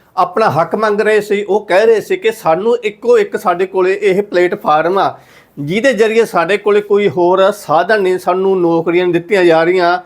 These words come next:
ਬੇਰੁਜ਼ਗਾਰੀ ਦਾ ਭੱਤਾ ਗਾ, ਭ੍ਰਿਸ਼ਟਾਚਾਰ ਇੱਥੇ ਹੋ ਰਿਹਾ। ਅਸੀਂ ਉਹਨਾਂ ਦੇ ਖਿਲਾਫ ਜਿਹੜੀ ਇਸੇ ਸੋਸ਼ਲ ਮੀਡੀਆ ਰਾਹੀਂ ਜਿਹੜੀ ਆਵਾਜ਼ ਚੁੱਕਦੇ ਆ ਤੇ ਉਹਨਾਂ ਦੇ ਕੰਨਾਂ ਵਿੱਚ ਪੈਂਦੀ ਆ, ਤੇ ਸਰਕਾਰ ਨੇ ਇੱਕ ਤਾਨਾਸ਼ਾਹੀ ਰਵੱਈਆ ਜਿਹੜਾ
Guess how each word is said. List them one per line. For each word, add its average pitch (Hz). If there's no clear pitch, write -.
ਬੇਰੁਜ਼ਗਾਰੀ 196
ਦਾ 190
ਭੱਤਾ 185
ਗਾ, 180
ਭ੍ਰਿਸ਼ਟਾਚਾਰ 190
ਇੱਥੇ 180
ਹੋ 160
ਰਿਹਾ। 180
ਅਸੀਂ 226
ਉਹਨਾਂ 240
ਦੇ 233
ਖਿਲਾਫ 180
ਜਿਹੜੀ 208
ਇਸੇ 226
ਸੋਸ਼ਲ 202
ਮੀਡੀਆ 202
ਰਾਹੀਂ 170
ਜਿਹੜੀ 185
ਆਵਾਜ਼ 170
ਚੁੱਕਦੇ 196
ਆ 208
ਤੇ 226
ਉਹਨਾਂ 240
ਦੇ 233
ਕੰਨਾਂ 185
ਵਿੱਚ 180
ਪੈਂਦੀ 165
ਆ, 180
ਤੇ 208
ਸਰਕਾਰ 160
ਨੇ 165
ਇੱਕ 170
ਤਾਨਾਸ਼ਾਹੀ 185
ਰਵੱਈਆ 151
ਜਿਹੜਾ 165